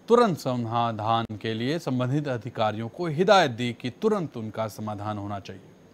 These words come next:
जिला योजना की बैठक में विभागवार सघन समीक्षा कार्य तेजी से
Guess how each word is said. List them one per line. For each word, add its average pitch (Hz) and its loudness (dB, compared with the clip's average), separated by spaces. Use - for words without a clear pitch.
जिला 202 8
योजना 196 4
की 185 0
बैठक 170 4
में 165 0
विभागवार 127 6
सघन 123 -2
समीक्षा 151 4
कार्य 120 4
तेजी 127 0
से 113 -6